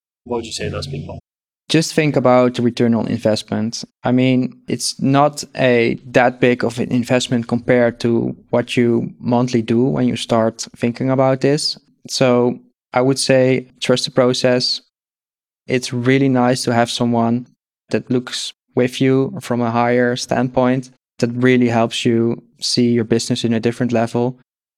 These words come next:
Speaker 2: That sometimes you really need that to come out of that level that you're currently at and that you really need to grow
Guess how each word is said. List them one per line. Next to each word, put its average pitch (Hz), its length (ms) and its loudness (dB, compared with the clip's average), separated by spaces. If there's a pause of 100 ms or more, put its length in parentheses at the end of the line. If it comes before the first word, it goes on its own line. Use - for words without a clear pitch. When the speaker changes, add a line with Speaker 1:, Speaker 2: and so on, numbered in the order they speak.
Speaker 2:
That 127 180 2
sometimes 139 720 0
you 120 140 2
really 117 320 2
need 113 240 0
that - 220 -4
to 117 180 -2 (260)
come 123 220 -2
out 120 260 0
of 113 120 -6
that 110 240 -2 (320)
level 127 280 2
that 120 180 0
you're 117 140 2
currently 117 480 0
at 110 280 -6
and - 200 -6
that 117 160 -4
you 117 60 0
really 113 260 0
need 113 180 0
to 113 60 -4
grow 113 380 -2